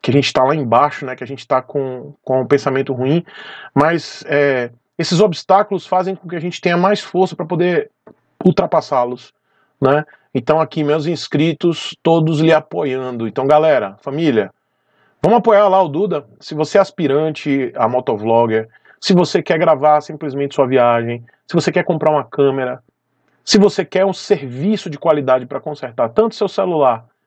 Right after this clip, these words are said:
celular também, tá, pessoal, quanto a sua Action Cam, ou qualquer outro dispositivo eletrônico, vai lá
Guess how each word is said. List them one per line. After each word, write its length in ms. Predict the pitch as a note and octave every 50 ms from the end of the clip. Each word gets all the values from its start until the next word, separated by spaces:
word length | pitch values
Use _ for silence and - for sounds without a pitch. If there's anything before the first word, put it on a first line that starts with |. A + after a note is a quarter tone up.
| _ _
celular 380 | - A#3 C4+ D4 G#3+ F3+ F3+
também, 300 | F3+ D#3 C3 B2 A#2+ A2+
tá, 120 | G#2+ C#3+ C#3+
pessoal, 400 | - C#3 - - A#2+ A#2 A#2 _ _ _ _
quanto 300 | - - G3 A3+ - -
a 40 | F3
sua 360 | - - - F3+ D#3+ C#3+ - _ _
Action 380 | - F#3 - - - D#3 C3+ C3 _
Cam, 340 | - D#3 D#3+ D#3+ C3+ A2+ A#2+ A#2 _ _ _ _ _ _ _ _ _ _ -
ou 140 | G#3+ A3
qualquer 320 | - A3+ G3+ - - A#3 A3
outro 300 | G3 G3+ G3 F#3 E3+ D3+
dispositivo 600 | - - - F3 E3 D3+ D3 C#3 - D#3+ D3 D3
eletrônico, 720 | C3+ B2+ A#2 A#2 D3+ D#3+ E3 D#3+ D3 C#3 - A#2+ A2+ - _ _ _ _ _ _ -
vai 240 | C3+ C3+ F#3+ F#3+
lá 360 | E3+ C#3 B2+ B2+ B2+ B2 -